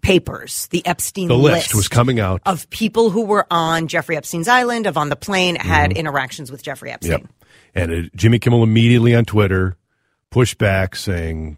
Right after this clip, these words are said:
Speaker 2: "You put m-, me and my family in danger, and correct the record or I'll take legal action." Well, last night was Jimmy Kimmel's first live show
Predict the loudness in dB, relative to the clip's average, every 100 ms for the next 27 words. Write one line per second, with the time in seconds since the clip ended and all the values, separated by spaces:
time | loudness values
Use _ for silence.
0 | _ _ _ -14 0 0 0 -4 -2 2
1 | 4 4 2 2 4 4 4 4 4 4
2 | 4 2 2 -2 _ _ _ _ _ -2
3 | 2 4 4 4 2 2 -2 -6 _ _
4 | _ _ _ _ -2 2 2 4 4 4
5 | 2 0 0 0 -2 -2 -2 -6 -12 _
6 | _ -14 -6 -2 0 2 2 2 0 -6
7 | -12 -4 2 2 2 2 2 2 0 0
8 | 0 -4 -2 0 2 2 0 0 -2 -2
9 | -4 -12 _ _ -8 0 2 2 0 -2
10 | 0 0 0 0 -2